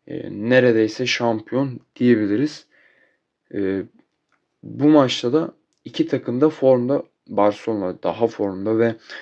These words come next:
e, bu maçta Barcelona kazanmaya yakın taraf. Tek tercih isteyenlere Barcelona'nın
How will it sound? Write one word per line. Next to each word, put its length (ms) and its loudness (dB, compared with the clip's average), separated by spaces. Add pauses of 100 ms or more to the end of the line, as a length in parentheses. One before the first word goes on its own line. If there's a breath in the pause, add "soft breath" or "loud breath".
(480 loud breath)
e, 380 -4 (140)
bu 80 0
maçta 520 2
Barcelona 720 0 (120)
kazanmaya 560 0
yakın 260 2
taraf. 420 -4
Tek 280 -8
tercih 440 -4
isteyenlere 640 -4
Barcelona'nın 800 0